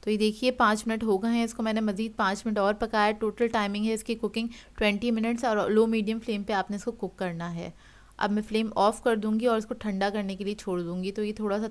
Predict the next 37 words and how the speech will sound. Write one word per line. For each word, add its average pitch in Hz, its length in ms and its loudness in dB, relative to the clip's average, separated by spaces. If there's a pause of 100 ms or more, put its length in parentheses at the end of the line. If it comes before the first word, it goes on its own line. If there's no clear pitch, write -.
थिक 214 160 -6
हो 233 140 2
गया 226 200 4
है, 262 180 4 (360)
ठंडा 226 280 4
होने 254 280 2
के 233 120 0
बाद 208 280 4
ये 247 80 0
और 220 280 4
मज़ीद 214 380 0
थिक 185 140 -10
हो 180 100 -4
जाएगा। 170 400 -4 (260)
तो 233 40 -6
ये 247 60 -4 (100)
बहुत 220 340 4
मज़ेदार 208 460 6
सा 233 160 0
ग्लेज 185 360 -4
बनता 180 320 -4
है। 170 220 -6 (2250)
तो 214 60 -2
ये 214 80 0
देखिए 214 300 0
ग्लेज 208 300 0
हमारा 220 260 2
ठंडा 220 340 -2
हो 254 160 2
गया 220 200 -2
है 220 160 0
और 220 120 2
आपको 208 220 -2
दिख 190 220 -2
रहा 226 120 2
होगा 208 200 2
कितना 214 320 -4